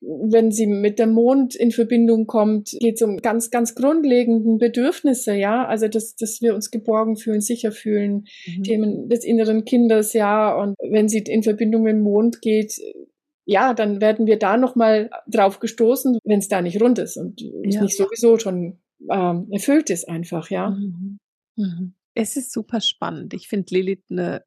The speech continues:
Speaker 2: ein unheimlich spannender Aspekt im Horoskop, weil sie eben so, ich hab immer so das Gefühl, Lilith packt so ein bisschen deinen Kopf und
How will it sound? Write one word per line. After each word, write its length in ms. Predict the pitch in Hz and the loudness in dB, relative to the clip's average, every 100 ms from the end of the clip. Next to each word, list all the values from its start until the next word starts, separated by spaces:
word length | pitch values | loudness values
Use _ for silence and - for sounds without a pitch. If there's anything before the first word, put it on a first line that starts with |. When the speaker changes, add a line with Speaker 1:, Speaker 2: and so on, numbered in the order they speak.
| - | -8
Speaker 2:
ein 140 | 180 | -8
unheimlich 540 | - 190 170 165 170 | -4 -4 -4 -6 -8
spannender 340 | - - 170 175 | -10 -10 -8 -8
Aspekt 500 | 185 - 170 - - - | -10 -10 -12 -12 -20 -4
im 180 | 190 165 | -4 -2
Horoskop, 680 | 175 175 190 - - 175 196 _ - | -4 -6 -14 -12 -6 -6 -6 _ -12
weil 200 | - 185 | -4 -4
sie 220 | 185 190 | -4 -8
eben 300 | - 190 190 | -6 -4 -4
so, 360 | 180 196 185 185 _ _ _ | -6 -6 -6 -8 _ _ _
ich 60 | - | -12
hab 120 | - | -6
immer 160 | 180 214 | -2 0
so 100 | 185 | -2
das 220 | 165 - | -6 -10
Gefühl, 260 | - - 196 | -10 0 2
Lilith 400 | 180 185 196 - | 2 0 -2 -6
packt 300 | 202 - - | -10 -10 -6
so 80 | 202 | -4
ein 80 | |
bisschen 340 | 180 202 - 196 | -2 -6 -4 -6
deinen 340 | 156 151 160 | -6 -8 -8
Kopf 440 | - 277 - - - | -8 -10 -10 -20 -16
und 300 | - 180 - | -8 -8 -8